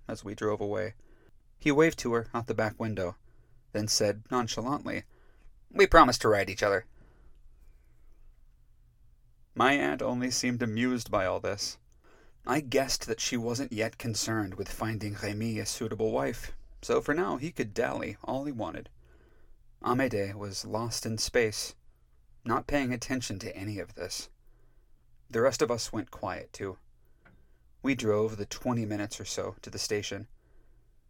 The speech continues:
We passed again through much of the old town, including the main square, but we didn't see Auguste Street again. I would have been sad to leave, except that I knew we didn't have to go home yet. I wanted to reach the end of this,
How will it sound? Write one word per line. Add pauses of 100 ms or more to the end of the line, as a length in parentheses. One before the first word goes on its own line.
(220)
We
passed
again
through
much
of
the
old
town,
including
the
main
square, (680)
but
we
didn't
see
Auguste
Street
again. (1400)
I
would
have
been
sad
to
leave, (360)
except
that
I
knew
we
didn't
have
to
go
home
yet. (1300)
I
wanted
to
reach
the
end
of
this,